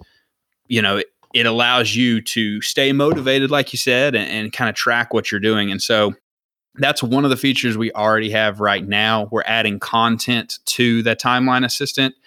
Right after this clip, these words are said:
And then also we're gonna have some future features that get exactly at what you're saying in terms of, you know, success messages, notification badges, and kind of the, uh, community interaction, uh, that you talked about.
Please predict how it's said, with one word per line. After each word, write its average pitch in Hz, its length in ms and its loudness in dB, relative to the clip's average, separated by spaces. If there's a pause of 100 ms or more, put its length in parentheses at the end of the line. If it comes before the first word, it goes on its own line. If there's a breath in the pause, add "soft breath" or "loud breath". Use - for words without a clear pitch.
(400 loud breath)
And 110 160 2
then 113 120 4
also 110 640 2
we're 127 200 0
gonna 113 200 0
have 113 340 -2
some 101 240 -4
future 117 360 -2
features 101 480 -4
that 104 180 0 (360)
get 117 180 0
exactly 107 580 -2
at 101 100 -4
what 107 200 -2
you're 101 100 -6
saying 98 360 0
in 95 100 -6
terms 104 340 0
of, 95 200 -2 (380 loud breath)
you 120 80 -2
know, 120 100 0
success 143 540 -2
messages, 127 600 0
notification 120 760 0
badges, 107 580 -2
and 104 180 -8
kind 107 200 -4
of 98 120 -6
the, 101 320 -4
uh, 95 220 -4
community 104 440 -2
interaction, 98 760 -4 (140)
uh, 104 180 0
that 101 220 -4
you 107 60 -2
talked - 300 -2
about. 98 340 -4